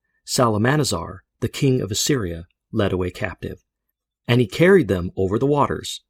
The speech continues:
and so came they into another land. But they took this counsel among themselves, that they would leave the multitude of the heathen and go forth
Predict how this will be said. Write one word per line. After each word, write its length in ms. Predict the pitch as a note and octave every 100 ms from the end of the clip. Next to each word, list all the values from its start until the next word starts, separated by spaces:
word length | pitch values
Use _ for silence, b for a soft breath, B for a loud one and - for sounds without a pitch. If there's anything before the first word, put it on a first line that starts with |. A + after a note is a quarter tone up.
| _ _ _ _ -
and 160 | G2
so 240 | F#2+ A2+ G#2+
came 340 | - D#3+ C#3+
they 400 | B2+ G2 E2+ G2+ - _
into 420 | F#3 D3 - G2
another 400 | F#2+ F#2+ E2 F2
land. 380 | F#2+ F#2+ E2 D#2+ - _ _ _ _ _ _ _ _ _ _ _ _ _ -
But 160 | B2+
they 100 | C3+
took 320 | - G#3 G#3+
this 220 | - E3+ -
counsel 600 | - F#3+ G3 - - -
among 300 | A#2+ D#3 D#3
themselves, 600 | F#2+ - - - - - _ _ _ _ _ _ _ _ _ _ -
that 180 | B2 -
they 360 | B2+ C#3 F3+ _ _ _
would 240 | A#2+ A#2+
leave 380 | G#2+ C3+ E3 E3
the 80 | C#3
multitude 640 | A#2+ D#3 F3+ - - F#2 -
of 200 | - G2+
the 60 | A2
heathen 460 | - D3 A#2 F2 - _ _ _ -
and 220 | A#2 A2
go 140 | A#2+
forth 400 | - A3 F#3+ -